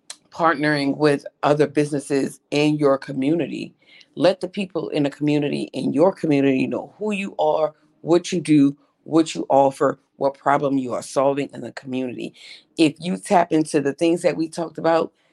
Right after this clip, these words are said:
go back and listen and take some notes. I promise you, you're on your way to growing and scaling your business.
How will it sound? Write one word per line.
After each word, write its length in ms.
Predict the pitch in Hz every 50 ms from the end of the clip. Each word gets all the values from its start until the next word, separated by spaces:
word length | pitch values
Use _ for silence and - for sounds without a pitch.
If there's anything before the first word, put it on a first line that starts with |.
| _ _ _
go 160 | - 214 262
back 260 | 254 220 220 220 - -
and 100 | 180 185
listen 380 | 196 196 190 - 185 185 180 - _ _ _ -
and 160 | - 151 -
take 240 | - - 190 180 180
some 260 | - - 175 170 180
notes. 340 | 190 196 196 196 202 - - _ _
I 120 | - 156
promise 500 | 151 - - 143 156 165 165 156 151 -
you, 160 | 147 143 143 - _ _ _ _ _ _ _
you're 220 | - 139 139 143 139
on 140 | 139 143
your 100 | 147 147
way 300 | 139 147 151 156 - - - - - -
to 120 | - 151
growing 360 | 143 143 135 127 127 131 127 131
and 80 | 131
scaling 440 | - - - 139 135 135 139 135 131
your 140 | 127 127 123
business. 460 | 127 143 156 156 147 143 135 135 -